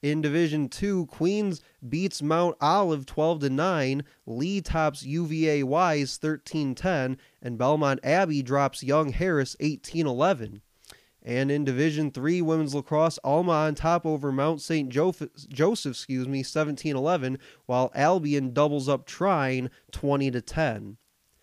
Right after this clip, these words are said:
Now taking a look at what's to come this weekend in college lacrosse,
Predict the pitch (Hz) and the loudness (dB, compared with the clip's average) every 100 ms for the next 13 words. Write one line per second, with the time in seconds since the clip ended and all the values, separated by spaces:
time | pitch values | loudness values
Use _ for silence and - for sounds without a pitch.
0 | _ _ _ _ 120 135 156 180 165 156 | _ _ _ _ -2 0 0 0 -2 0
1 | 175 147 156 135 165 - 160 - 160 170 | 0 2 0 0 -2 -2 -6 -6 0 0
2 | 185 180 _ _ 127 151 165 131 151 277 | 0 -4 _ _ -4 -2 -2 -2 0 0
3 | 269 196 156 139 147 135 147 143 127 131 | 2 2 2 0 -4 -2 0 0 -2 -8
4 | - 139 156 165 | -4 0 0 -2